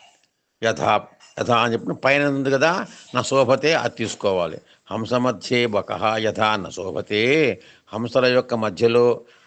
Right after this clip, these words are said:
కొంగ ఎలాగైతే శో-, ప్రకాశించదో, శోభించదో, అలాగా సభలో ఇతడు చదువుకోని వాడు శోభించడు. కాబట్టి అలాంటి వాడికి తల్లి, త-, తల్లిదండ్రులు ఇద్దరు శత్రువులుగా ఉంటారు.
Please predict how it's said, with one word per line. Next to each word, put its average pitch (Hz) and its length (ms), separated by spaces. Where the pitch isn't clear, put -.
కొంగ 131 280
ఎలాగైతే 117 920
శో-, - 280
ప్రకాశించదో, 104 1000
శోభించదో, 110 1000
అలాగా 117 760
సభలో 139 580
ఇతడు 127 300
చదువుకోని 123 540
వాడు 120 260
శోభించడు. 98 960
కాబట్టి 113 640
అలాంటి 131 320
వాడికి 131 300
తల్లి, 123 300
త-, 110 300
తల్లిదండ్రులు 123 580
ఇద్దరు 117 240
శత్రువులుగా 120 600
ఉంటారు. 98 720